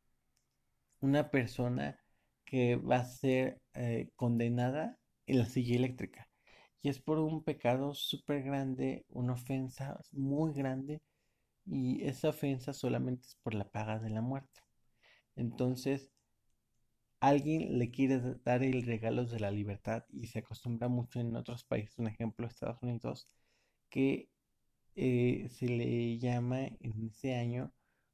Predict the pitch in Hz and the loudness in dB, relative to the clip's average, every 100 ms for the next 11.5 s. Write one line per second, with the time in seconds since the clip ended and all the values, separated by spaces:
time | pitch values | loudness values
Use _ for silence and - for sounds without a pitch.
0 | - 123 120 117 117 113 117 113 113 123 | -4 2 4 4 4 4 0 -4 -6 -10
1 | - _ _ _ - - 127 127 131 123 | -14 _ _ _ -10 0 2 2 2 0
2 | 123 139 135 131 131 127 131 123 120 - | 0 0 2 0 -2 -6 -4 -6 -6 -4
3 | 113 113 127 127 - - - - 120 - | -4 0 2 0 -2 -10 -10 -10 -10 -12
4 | - 123 123 110 - _ _ _ _ _ | -10 -6 -4 -4 -10 _ _ _ _ _
5 | _ - 147 151 - - - 123 113 110 | _ 0 2 2 0 -6 -4 -2 0 -2
6 | - 127 131 127 165 151 123 123 120 - | -4 -6 -4 -2 0 0 2 0 -2 -4
7 | 185 - _ _ _ - 127 131 135 185 | -8 -8 _ _ _ -2 2 2 2 0
8 | 170 139 135 180 - _ _ _ _ _ | 0 0 -4 -6 -10 _ _ _ _ _
9 | _ _ _ - 135 131 131 131 135 139 | _ _ _ 2 6 8 6 4 4 2
10 | 143 139 135 127 131 127 135 123 - 117 | 2 2 -2 0 -2 -2 -2 -6 -8 -8
11 | 113 - 123 110 | -8 -6 -6 -6